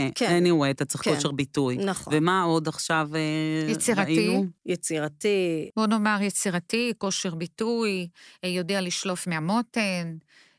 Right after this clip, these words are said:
Speaker 3: אה, ורבליות, כמו שאמרתי קודם, אה, מישהו ש-
Speaker 1: אסרטיביות.
Speaker 3: אה, מישהו שהוא בשום אופן, אה, שיהיה לו התלהבות, שיהיה לו, שהוא חי,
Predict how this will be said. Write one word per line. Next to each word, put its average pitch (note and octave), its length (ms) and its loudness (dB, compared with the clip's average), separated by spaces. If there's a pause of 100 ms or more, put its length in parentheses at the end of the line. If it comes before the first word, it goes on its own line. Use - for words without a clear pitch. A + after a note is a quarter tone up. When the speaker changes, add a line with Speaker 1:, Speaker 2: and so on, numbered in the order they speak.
Speaker 3:
אה, E3+ 640 -2 (240)
ורבליות, F#3+ 600 0
כמו F3+ 200 -6
שאמרתי E3+ 460 -4
קודם, G#3+ 680 -2 (140)
אה, F3+ 60 -2 (380)
מישהו F#3 320 0
ש- F3 40 -2
Speaker 1:
אסרטיביות. G3 920 2 (240)
Speaker 3:
אה, F#3+ 60 -2 (380)
מישהו G#3 280 -2
שהוא F#3+ 480 -4
בשום G#3+ 400 0
אופן, G#3 280 -2
אה, E3 800 -6 (580)
שיהיה A3 320 -2
לו D#4+ 80 -2
התלהבות, C#4 720 -4 (180)
שיהיה A#3+ 220 0
לו, E4 200 2
שהוא - 200 0
חי, - 200 0